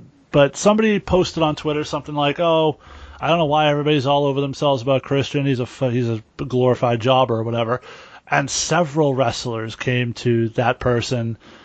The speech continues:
and basically said, "You don't understand the business. You don't understand Christian. Go look at, you don't understand the fact that he's got the best footwork in the business, that he's most unselfish, that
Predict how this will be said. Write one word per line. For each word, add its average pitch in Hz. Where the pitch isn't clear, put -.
and 120
basically 127
said, 120
"You 139
don't 143
understand 123
the 113
business. 107
You 131
don't 151
understand 147
Christian. 127
Go 139
look 147
at, 135
you 139
don't 143
understand 135
the 123
fact 131
that 131
he's 117
got 127
the 127
best 131
footwork 131
in 123
the 117
business, 107
that 120
he's 123
most 131
unselfish, 135
that 127